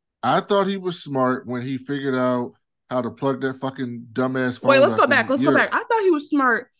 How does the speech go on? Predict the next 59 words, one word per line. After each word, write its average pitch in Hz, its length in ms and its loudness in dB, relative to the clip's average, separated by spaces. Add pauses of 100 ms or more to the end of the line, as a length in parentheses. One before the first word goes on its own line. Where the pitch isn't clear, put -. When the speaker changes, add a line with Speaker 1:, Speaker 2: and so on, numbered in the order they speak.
(240)
Speaker 2:
when 226 120 -4
the 226 60 -2
people 302 260 2
came 269 360 -2
and 233 80 -4
he 233 80 -4
wasn't 220 340 -2
hiding 208 240 -2
under 185 160 -6
the 180 80 -6
bed 196 520 -2 (320)
and 208 120 0
he 262 100 4
opened 214 300 0
the - 20 -2
window 226 340 2
just 247 260 -8
to 294 60 -2
not 262 280 2
leave 320 300 0
and 302 100 -4
climb 330 240 -4
out 330 120 -6
the 359 80 -10
window. 403 280 -2
Why 254 140 2
he 523 120 -4
didn't 508 180 -6
go 523 140 -4
Speaker 1:
Yeah, - 60 4
Speaker 2:
out 165 60 0
the - 80 0
Speaker 1:
but - 40 4
those 202 140 6
Speaker 2:
window? 202 80 0 (100)
Speaker 1:
people 175 160 -4
were 147 80 2
also 139 340 0
stupid. 127 360 -6
They 160 100 0
did 165 180 -4
the 127 100 -2
worst 120 360 -2
job. 120 300 0
Look, 120 180 -6 (160)
they 175 80 4
walked 208 300 4
right 160 240 2
by 156 160 2
a 151 60 0
fucking 147 280 -6
closet, 127 500 -4 (280)
which 160 180 -4
is 170 80 -4
the 156 120 -2
first 220 360 2
place 170 240 -4
you 165 100 -6
look 143 320 -2